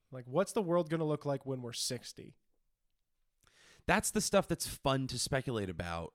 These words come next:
Speaker 1: Like, you double your age and think about where things are, are gonna be. Like, think about where you were in half that time, like, anybody, you know? You go, "Wow." Like, think about how different shit was, you know, ten or twenty or, you know, fifteen years ago, whatever it happens to be.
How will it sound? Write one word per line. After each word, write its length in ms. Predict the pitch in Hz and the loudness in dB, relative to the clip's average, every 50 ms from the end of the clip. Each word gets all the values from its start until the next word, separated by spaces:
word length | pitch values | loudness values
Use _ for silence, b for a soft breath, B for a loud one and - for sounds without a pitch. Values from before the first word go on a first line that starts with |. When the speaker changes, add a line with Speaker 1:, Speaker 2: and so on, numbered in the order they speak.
| _ - | _ -6
Speaker 1:
Like, 120 | 143 139 | -4 -2
you 80 | 156 147 | -2 2
double 320 | 123 165 175 185 175 170 | 6 6 6 8 8 6
your 180 | 156 151 139 127 | 4 4 4 2
age 260 | 135 131 135 127 127 | 2 0 0 0 -2
and 120 | 123 120 - | -6 -6 -4
think 160 | 135 127 120 | -6 -4 -4
about 260 | 120 110 120 117 117 | -4 -6 -6 -6 -4
where 120 | 120 117 | -4 -6
things 280 | 113 - 123 123 117 107 | -4 -4 -6 -8 -6 -6
are, 180 | 113 110 - - - | -8 -8 -8 -10 -12
are 60 | 123 | -12
gonna 220 | 113 120 117 113 | -8 -8 -8 -6
be. 280 | 107 117 110 117 127 131 b b b b | -6 -6 -6 -6 -8 -10 b b b b
Like, 80 | - - | -8 -6
think 120 | 330 311 | -4 -2
about 300 | 294 277 262 254 233 190 | 2 2 2 2 2 0
where 120 | 208 208 208 | 0 0 0
you 120 | 220 208 | 0 2
were 340 | 196 202 196 196 196 196 - - - | 0 0 0 0 -4 -8 -10 -10 -6
in 120 | 160 147 | -4 -4
half 320 | 135 127 165 156 151 - - | -2 0 2 2 2 2 2
that 200 | 156 143 143 - | 2 2 0 0
time, 380 | - 139 131 123 110 101 104 123 - - 180 | -2 -4 -2 -4 -4 -8 -10 -14 -18 -18 -16
like, 240 | 135 123 120 - - - | -16 -16 -16 -16 -12 -4
anybody, 540 | 160 143 135 139 123 120 120 107 104 101 - - | -2 -2 0 0 0 -2 -2 -2 -4 -6 -12 -12
you 120 | - 135 123 | -10 -8 -6
know? 280 | 120 117 117 117 117 b b b b b b b | -4 -4 -4 -6 -8 b b b b b b b
You 60 | 120 | -6
go, 60 | 123 117 | -6 -6
"Wow." 520 | 107 107 117 131 131 131 120 104 98 - - _ - | -4 -2 0 2 2 2 2 0 -2 -4 -10 _ -12
Like, 120 | 123 - | -6 0
think 140 | - 175 185 | 2 4 8
about 100 | 190 185 | 8 8
how 100 | 170 165 | 8 8
different 400 | 151 123 147 139 - - 139 131 - | 6 6 4 2 2 2 -2 -2 -2
shit 240 | - - 139 131 123 | -2 0 0 0 0
was, 500 | 123 120 120 117 113 113 107 - - - _ _ _ _ _ _ _ - | 0 0 0 0 0 -2 -4 -6 -10 -14 _ _ _ _ _ _ _ -10
you 100 | 143 131 | -8 -6
know, 220 | 120 117 113 117 - - | -6 -6 -8 -8 -6 -4
ten 260 | - 143 127 123 120 | -2 0 0 0 -2
or 140 | 123 120 113 | -4 -6 -6
twenty 500 | - - - 123 113 110 110 107 110 117 _ | -6 -4 -4 -4 -4 -4 -6 -8 -12 -14 _
or, 220 | - 113 107 104 - | -12 -10 -10 -10 -8
you 140 | 131 127 113 | -8 -10 -10
know, 80 | 104 | -10
fifteen 480 | - - 127 117 - - 127 117 110 110 | -8 -6 -6 -6 -6 -6 -6 -6 -6 -6
years 180 | 107 107 110 110 | -6 -6 -6 -8
ago, 160 | 110 110 104 | -6 -6 -6
whatever 260 | 107 110 113 110 110 | -4 -2 -2 -2 -2
it 60 | 110 | -2
happens 320 | 113 107 107 - 113 107 - | -2 -4 -4 -4 -6 -10 -8
to 60 | - | -8
be. 240 | 104 113 110 110 107 | -6 -6 -4 -6 -8